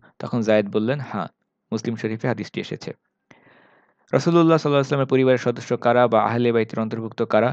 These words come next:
এ প্রসঙ্গে ওলামায়ে কেরাম বিভিন্ন মতামত উপস্থাপন করেছেন। তার সার অংশ হচ্ছে রাসূলুল্লাহ সাল্লাল্লাহু আলাইহি ওয়াসাল্লামের স্ত্রীগণ, আলী রাদিয়াল্লাহু তাআলা আনহুর পরিবার, এভাবে আকিল, জাফর, আব্বাস,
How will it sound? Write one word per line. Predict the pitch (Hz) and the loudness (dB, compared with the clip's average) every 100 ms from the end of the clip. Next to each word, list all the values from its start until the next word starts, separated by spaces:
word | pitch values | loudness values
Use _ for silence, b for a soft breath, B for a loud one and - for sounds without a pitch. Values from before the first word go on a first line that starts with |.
| 143 | -2
এ | 113 | -4
প্রসঙ্গে | 113 117 113 | -4 -4 -4
ওলামায়ে | 110 110 113 110 | -2 0 0 0
কেরাম | 107 107 | -2 -2
বিভিন্ন | 107 104 110 107 - b b b b _ | -4 -4 -2 -2 -4 b b b b _
মতামত | 110 107 117 113 110 | -4 0 0 0 -2
উপস্থাপন | 107 107 123 110 107 | -6 -6 -4 -4 -4
করেছেন। | 107 107 - 160 160 _ _ | -2 -2 -2 -4 -8 _ _
তার | 104 107 | -2 0
সার | - 123 | 2 2
অংশ | 127 120 131 | 2 0 -2
হচ্ছে | 123 113 - 160 - b b b b b b b | -2 -2 -4 -4 -6 b b b b b b b
রাসূলুল্লাহ | - 135 139 135 135 | -4 0 2 4 2
সাল্লাল্লাহু | 131 120 | 2 0
আলাইহি | 113 | 0
ওয়াসাল্লামের | 123 113 113 - - | 0 0 -2 -4 -18
স্ত্রীগণ, | - - 131 123 127 135 139 _ _ _ _ - | -14 -2 0 2 0 0 -8 _ _ _ _ 0
আলী | 107 123 | 2 4
রাদিয়াল্লাহু | 123 117 120 117 | 2 2 0 -2
তাআলা | 117 113 | 0 -2
আনহুর | 110 110 | -2 -6
পরিবার, | - 113 117 117 127 - _ _ _ _ _ _ - | -4 -2 2 2 0 -10 _ _ _ _ _ _ -4
এভাবে | 120 127 120 147 - b b b b _ | 2 4 4 2 -4 b b b b _
আকিল, | - 117 131 120 | -2 0 0 0
জাফর, | 110 117 113 120 | 2 2 2 -2
আব্বাস, | 110 120 113 117 | 0 0 2 0